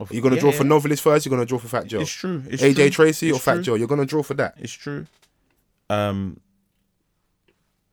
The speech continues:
Speaker 1: the Mix Pack came through. Um,
Speaker 2: As they stood solid, don't it?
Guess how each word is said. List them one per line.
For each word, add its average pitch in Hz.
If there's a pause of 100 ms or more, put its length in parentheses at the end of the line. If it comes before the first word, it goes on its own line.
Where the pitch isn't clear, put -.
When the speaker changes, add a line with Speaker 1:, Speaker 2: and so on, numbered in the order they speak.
(240)
Speaker 1:
the 80
Mix 98
Pack -
came 82
through. 78 (1800)
Um, 80 (1000)
Speaker 2:
As 120
they 104
stood 98
solid, 135
don't 120
it? -